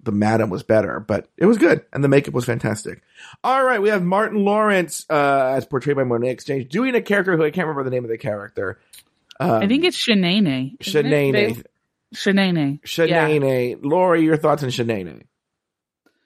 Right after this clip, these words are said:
Speaker 2: Um, I mean, it really wasn't Shanae.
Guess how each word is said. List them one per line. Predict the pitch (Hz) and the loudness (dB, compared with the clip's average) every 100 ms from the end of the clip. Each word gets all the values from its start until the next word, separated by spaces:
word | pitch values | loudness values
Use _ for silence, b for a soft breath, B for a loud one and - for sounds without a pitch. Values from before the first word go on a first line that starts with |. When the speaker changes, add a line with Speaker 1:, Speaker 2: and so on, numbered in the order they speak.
| _ _ _ _ _ _ _ _ _ 226 | _ _ _ _ _ _ _ _ _ 0
Speaker 2:
Um, | 247 240 226 196 | 2 4 2 0
I | - 277 | 0 2
mean, | 294 285 | 4 2
it | 233 254 | 2 0
really | 247 330 403 | 0 2 2
wasn't | 240 185 202 254 170 | 2 2 2 0 -4
Shanae. | - 175 170 247 147 143 160 220 | -4 -2 0 0 0 -4 -6 -10